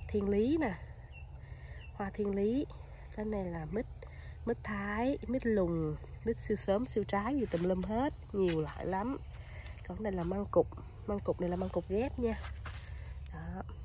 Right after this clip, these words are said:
nhánh ghép. Cái này là ổi nữ hoàng nữa nè. Đó. Cái này là cam sành. Và cam sành nó đang bị bệnh cho nên là chưa có bán được. Chị giới thiệu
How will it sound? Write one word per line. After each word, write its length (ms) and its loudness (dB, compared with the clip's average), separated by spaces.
nhánh 260 0
ghép. 240 2
Cái 80 -6
này 140 4
là 120 2
ổi 180 2
nữ 200 0
hoàng 320 -2
nữa 80 -2
nè. 200 -2
Đó. 280 -4
Cái 100 -2
này 120 2
là 180 0
cam 240 2
sành. 340 -2
Và 80 -2
cam 280 0
sành 540 0
nó 120 2
đang 260 0
bị 120 4
bệnh 320 2
cho 80 4
nên 180 2
là 80 4
chưa 160 2
có 140 2
bán 320 0
được. 220 6
Chị 80 2
giới 180 2
thiệu 260 0